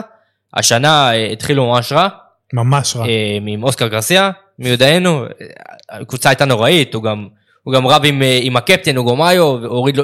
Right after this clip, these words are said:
Speaker 1: לקח לו את סרט הקפטן, הוריד אותו לספסל, היה שם מלא בלגן, אה, ופיטרו אותו גם כי הקבוצה הייתה במקום האחרון, ככה שזה לא, זה לא עזר כל הרבים האלה, שלא כמו איביץ' שרב עם שחקן והם היו במצב טוב, אבל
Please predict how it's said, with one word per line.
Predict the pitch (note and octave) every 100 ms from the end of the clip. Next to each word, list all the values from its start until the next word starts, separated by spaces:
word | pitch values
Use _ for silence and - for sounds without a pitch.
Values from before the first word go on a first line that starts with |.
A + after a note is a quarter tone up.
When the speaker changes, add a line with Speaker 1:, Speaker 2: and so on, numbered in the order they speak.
| C#3
Speaker 1:
לקח | C3 D3+ D3
לו |
את | C3
סרט | C3+ B2+
הקפטן, | - E3 E3 C#3+
הוריד | C3+ C#3+
אותו | C#3
לספסל, | B2+ C3 - E3 C#3
היה | C3+
שם | C3 C3+
מלא | B2 B2+ C#3
בלגן, | C3 A#2 D#3 A3 A3 _ _ _ _ _ A2+
אה, | A2+ A#2+
ופיטרו | B2 B2 E3
אותו | E3+ C#3 B2+ B2
גם | C3+ D3
כי | - B2
הקבוצה | G2+ G#2 A#2
הייתה | A2+ G#2+
במקום | G2+ A2
האחרון, | G#2 G#2 B2 F#3 -
ככה | G#2 G#2+
שזה | G#2+ G#2+ A2
לא, | A#2+ A#2 G#2+ G#2 _ _
זה | A2
לא | B2 A#2+
עזר | A2 D#3
כל | F#3 F#3
הרבים | F#3 F3+ G#3
האלה, | A#3 C4 C#4 _ _ _
שלא | - C3+
כמו | C#3+ C3+
איביץ' | C3 B2+
שרב | - A#2+ B2
עם |
שחקן | A#2 A2+ B2+ A#2+ A2
והם | A2 - A2+
היו | A#2 C3
במצב | B2 A#2+ A#2
טוב, | A2 F3 A2+ G#2
אבל | G#2 G#2+